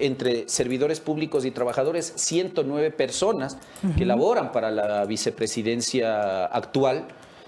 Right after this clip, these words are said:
Speaker 1: que de esas ciento nueve, sesenta y siete son funcionarios con nombramiento definitivo,
Speaker 2: Correcto.
Speaker 1: es decir, con una estabilidad garantizada por la ley y la Constitución, y el restante, cincuenta y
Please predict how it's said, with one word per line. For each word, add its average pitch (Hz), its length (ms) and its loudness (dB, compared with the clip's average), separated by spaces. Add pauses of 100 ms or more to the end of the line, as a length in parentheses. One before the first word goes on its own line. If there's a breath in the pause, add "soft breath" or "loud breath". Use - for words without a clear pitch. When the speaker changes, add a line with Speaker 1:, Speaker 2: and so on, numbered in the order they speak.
(100)
Speaker 1:
que 147 120 2
de 143 100 2
esas 151 220 0
ciento 160 380 0
nueve, 151 380 2
sesenta 180 600 0
y 151 80 0
siete 165 380 -2
son 160 420 -2
funcionarios 147 840 0
con 202 400 0
nombramiento 117 680 0
definitivo, 104 760 -2 (100)
Speaker 2:
Correcto. 165 200 -4
Speaker 1:
es 127 120 0
decir, 143 360 0
con 127 180 0
una 131 280 2
estabilidad 120 920 2
garantizada 113 760 0
por 101 160 -2
la 98 140 2
ley 113 220 2
y - 20 2
la 101 140 -2
Constitución, 123 720 -2 (680 loud breath)
y 240 340 2
el 160 120 2
restante, 175 640 0
cincuenta 120 680 0
y 107 280 -4